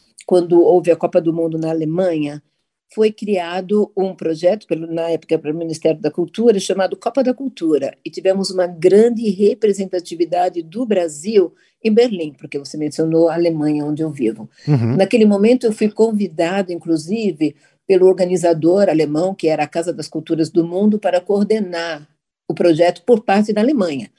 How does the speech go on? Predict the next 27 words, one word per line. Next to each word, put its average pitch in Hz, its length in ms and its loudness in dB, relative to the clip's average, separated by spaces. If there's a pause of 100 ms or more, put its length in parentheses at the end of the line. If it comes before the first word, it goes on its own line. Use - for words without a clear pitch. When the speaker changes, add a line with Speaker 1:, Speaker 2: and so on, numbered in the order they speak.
(200)
Speaker 1:
justamente 220 380 0
para 240 180 2
fazer 214 280 2
esse 262 200 -2
laço. 156 460 -2 (360)
E 220 60 -8
foi 254 240 -6
um 240 60 -4
momento, 226 340 -4
assim, 220 340 -6
imprescindível, 202 1080 0
em 170 60 -8
que 180 120 0
nós 175 160 -2
apresentamos 165 880 -4 (300)
música, 165 880 2
cinema, 165 760 0
artes 160 520 -6
plásticas, 160 1040 0 (380)
e 220 120 -2
com 233 300 -2
uma 226 340 -4
aceitação 214 1000 -4 (140)
imbatível. 190 1160 -2 (320)
Sem - 220 2
contar 220 580 0
que 208 220 0